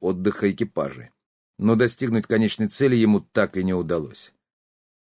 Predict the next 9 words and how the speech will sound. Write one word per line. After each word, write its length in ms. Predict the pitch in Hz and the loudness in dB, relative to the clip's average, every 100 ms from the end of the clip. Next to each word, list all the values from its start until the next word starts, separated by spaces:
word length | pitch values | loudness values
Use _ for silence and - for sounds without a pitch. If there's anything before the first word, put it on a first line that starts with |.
| - | -4
О 140 | 104 | -2
драке 400 | 107 143 120 110 | 2 2 0 2
неизвестного 580 | 107 107 101 120 101 107 | 4 4 4 2 2 0
с 100 | 95 | 0
охраной 440 | 107 123 139 147 | 0 2 2 2
быстро 460 | 113 113 131 - 131 | 2 4 2 0 0
доложили 480 | 113 110 101 123 117 | 2 4 4 2 0
коменданту 760 | - 107 104 101 104 101 98 | 0 2 4 4 4 2 2
аэродрома. 600 | 101 104 107 104 71 - | 2 4 2 2 0 -6